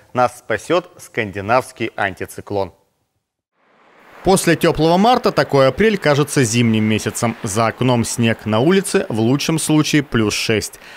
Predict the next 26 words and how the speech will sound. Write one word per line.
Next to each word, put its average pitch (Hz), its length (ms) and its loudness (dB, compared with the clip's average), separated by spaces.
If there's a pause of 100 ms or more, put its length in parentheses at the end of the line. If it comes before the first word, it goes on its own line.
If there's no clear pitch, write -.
Однако 170 400 0
синоптики 175 480 -2
утверждают, 147 720 2
в 113 40 2
этом 123 220 2
нет 131 180 2
ничего 135 320 2
странного 175 600 2
и - 140 -4
страшного. 110 640 -2 (180)
С - 100 -8
карельским 123 480 0
апрелем 165 560 2
всё - 280 0
в - 40 -6
порядке. 110 540 0 (260)
Для 131 160 2
наших 139 340 0
мест 143 280 0
погода 127 320 0
вполне 123 360 0
обычная, 113 480 -2
просто 120 480 -2
экстремально 127 600 0
тёплый 135 380 0
март 139 260 2